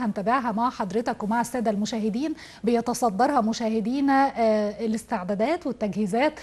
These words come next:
الخاصة بمنتدى شباب العالم بمدينة السلام، مدينة شرم الشيخ. كمان هنتابع معاكم نشاط رئيس مجلس الوزراء، وكمان هنتابع العملية الشاملة سيناء ألفين وتمنتاشر.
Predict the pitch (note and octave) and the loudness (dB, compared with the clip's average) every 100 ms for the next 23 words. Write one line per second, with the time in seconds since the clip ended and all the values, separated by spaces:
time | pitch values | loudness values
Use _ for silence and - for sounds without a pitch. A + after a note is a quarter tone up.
0 | - - A3 - D#4 D#4+ D4 G#3 G#3+ G#3+ | -16 -4 -2 0 0 0 2 2 2 2
1 | G#3 D4 B3 - - G#3 C4+ D#4+ A#3 A3+ | 0 0 0 0 0 -2 0 -2 -2 -2
2 | A3+ A3 B3+ D4+ A3+ F#3 F#3 G#3 G#3 A#3 | -4 2 2 4 2 0 0 0 0 0
3 | A#3 A3+ A3 - A3 A#3 F#4 F4 A3+ A3 | 0 0 -4 -2 2 2 0 0 0 0
4 | C4+ B3 B3 C4 A#3 A3+ - A#3 G#3 - | 0 -2 -2 -2 0 0 0 0 -4 -6
5 | - - - A#3 A3+ C4 B3 A#3 A3+ A3+ | -20 -20 -4 2 4 4 4 2 0 0
6 | B3 B3 A#3 G#3 F#3 C4+ D#4+ D4 A3+ A3 | 0 2 2 2 0 -2 -2 0 2 2
7 | G#3 G#3+ - C4+ C4+ C4+ - A3 G#3 G#3+ | 2 -2 0 0 0 -2 -2 0 0 0
8 | B3+ C#4 A3+ B3 A#3+ A#3 A#3 A3 G#3 G#3+ | -2 0 0 0 2 0 -2 -2 0 0
9 | G3+ A3 F#4 F4 - - - B3+ D#4+ B3 | 0 2 2 0 -6 -18 -4 -2 2 2
10 | C4+ C#4 C#4 A#3+ A#3+ A#3 A3 B3+ B3 G#3 | 4 4 2 2 2 2 0 0 0 0
11 | A3+ G#3+ A3 A#3+ A#3+ - B3+ A#3 A3 G#3+ | 0 0 0 0 0 -2 0 0 0 0
12 | A3 G3+ A3+ B3 A3 A3 B3+ A#3+ A3 A3+ | -2 0 0 -2 -4 -4 -2 0 2 0
13 | A#3+ G#3 G3 D#4 D#4+ D#4 | 0 -2 0 0 2 0